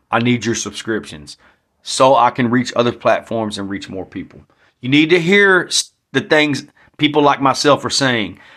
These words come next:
outside of your fucking family, outside of a professional athlete, and outside of fucking celebrities. Because even though s-, obviously people like myself are not in the position some of them are, financially,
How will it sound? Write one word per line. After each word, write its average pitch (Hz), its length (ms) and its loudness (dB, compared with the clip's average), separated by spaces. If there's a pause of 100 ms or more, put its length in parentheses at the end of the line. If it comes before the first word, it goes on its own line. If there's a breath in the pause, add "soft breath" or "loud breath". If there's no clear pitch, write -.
(140)
outside 156 460 2
of 139 100 -4
your 127 120 -2
fucking 170 480 0
family, 113 560 -2 (260 loud breath)
outside 143 460 2
of 143 140 -2
a 123 60 -4
professional 165 680 0
athlete, 117 480 -2 (180 loud breath)
and 117 140 0
outside 127 380 2
of - 140 -6
fucking 131 280 0
celebrities. 104 760 -2 (600)
Because 139 320 0
even 170 180 2
though 180 120 4
s-, - 280 -4 (260)
obviously 143 800 0 (280 soft breath)
people 143 240 0
like 135 180 2
myself 127 460 2
are 123 60 0
not 143 360 2
in 139 100 2
the 131 80 2
position 120 440 -2
some 120 240 2
of 101 80 -4
them 185 200 2
are, 95 300 -2 (500)
financially, 143 920 0